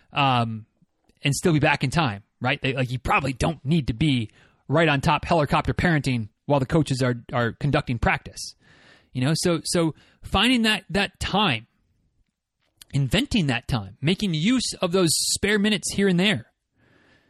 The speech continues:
can make a difference, can make a difference to help you stay on track, to help you adapt to the new routine,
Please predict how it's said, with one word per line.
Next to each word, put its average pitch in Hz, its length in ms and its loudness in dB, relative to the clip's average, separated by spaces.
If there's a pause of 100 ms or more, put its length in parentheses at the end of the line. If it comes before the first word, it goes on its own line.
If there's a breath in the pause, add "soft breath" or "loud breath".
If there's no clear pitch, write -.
(260 soft breath)
can 226 120 2
make 240 140 2
a 226 40 0
difference, 208 540 -2
can 190 120 0
make 214 140 0
a 202 40 -2
difference 214 260 0
to 165 80 -2
help 165 180 0
you 131 40 -4
stay - 160 -2
on 117 100 -2
track, - 480 -2 (560 soft breath)
to 165 80 0
help 190 240 2
you 170 320 4 (300 soft breath)
adapt 147 380 0
to 190 60 2
the 165 80 2
new 175 140 2
routine, 175 520 0